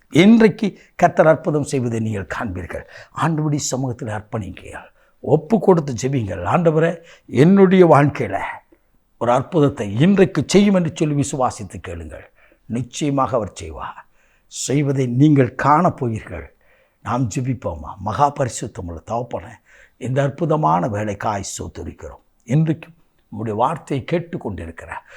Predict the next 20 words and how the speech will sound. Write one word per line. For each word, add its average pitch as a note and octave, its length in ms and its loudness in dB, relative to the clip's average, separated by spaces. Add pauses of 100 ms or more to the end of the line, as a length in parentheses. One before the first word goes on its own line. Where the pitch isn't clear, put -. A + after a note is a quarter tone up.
(160)
உம்முடைய A2+ 380 -4
ஜனத்தின் D3+ 360 -4
மேல், D#3 300 -6 (260)
ஆண்டவரே, B2 520 -2 (480)
தகப்பனை C#3+ 500 -4
விசுவாசித்து F3 1040 -6
ஜெபிக்கிற C#3+ 380 -4
உம்முடைய C#3+ 380 -4 (140)
ஜனத்திற்குள்ளாய், A#2 1000 -12 (300)
ஆண்டவரே, C#3 560 -4
அவர்கள் A#2+ 340 -8
விரும்பி E3+ 560 -2
எதையெல்லாம் F3 720 -4
கேட்கிறார்களோ, C#3 640 -8 (320)
இந்த G2 160 -8
மன C3 240 -2
விருப்பத்தை F3 600 -2
நீர் B2 180 -6
செய்து C#4 440 4
முடித்து G3 500 0